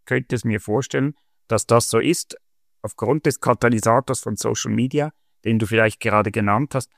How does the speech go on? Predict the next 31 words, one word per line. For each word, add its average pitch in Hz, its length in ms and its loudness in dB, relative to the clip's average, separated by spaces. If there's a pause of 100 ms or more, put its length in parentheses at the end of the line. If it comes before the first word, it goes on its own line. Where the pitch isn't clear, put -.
(200)
aber 110 340 4
auch 113 100 -2
aufgrund 113 580 -2
von 107 360 -6 (240)
vielleicht 104 640 -2 (180)
neoliberalen 113 960 2
Vorstellungen, 123 580 -2
die 120 80 -2
sich 113 260 -6 (260)
mehr 120 340 4
durchgesetzt 117 720 0
haben 107 200 -2
als 101 160 -4
früher, 120 320 -2 (240)
wo 107 120 -2
Unabhängigkeit, 120 1000 2 (120)
Fitness, - 720 -2
Leistungsfähigkeit 113 1120 -2 (300)
über 120 380 0
alles 139 340 2
gestellt 143 540 -4
wird. 151 260 -2 (260)
Und 113 140 -4
ich 117 120 -6
glaube 120 300 2
schon, 139 280 2
dass 139 160 -2
das 120 180 -2
einen 117 240 0
Einfluss 123 640 -2
hat, 117 140 -2